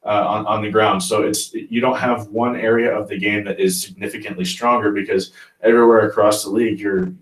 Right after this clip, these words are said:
uh, you're seeing yards passing are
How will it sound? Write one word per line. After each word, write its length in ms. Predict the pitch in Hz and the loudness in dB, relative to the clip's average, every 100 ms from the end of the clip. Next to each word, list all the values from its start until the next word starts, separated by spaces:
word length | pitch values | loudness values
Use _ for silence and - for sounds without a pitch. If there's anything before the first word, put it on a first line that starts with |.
| - - | -10 -8
uh, 100 | - | -6
you're 80 | 98 | -8
seeing 460 | - 95 92 90 90 | -8 -6 -6 -6 -8
yards 600 | 92 95 95 92 - - _ _ _ | -4 -2 -2 -4 -10 -14 _ _ _
passing 580 | 135 135 131 143 127 - | 0 2 2 0 0 0
are 560 | 101 104 101 104 104 | 4 4 4 0 -4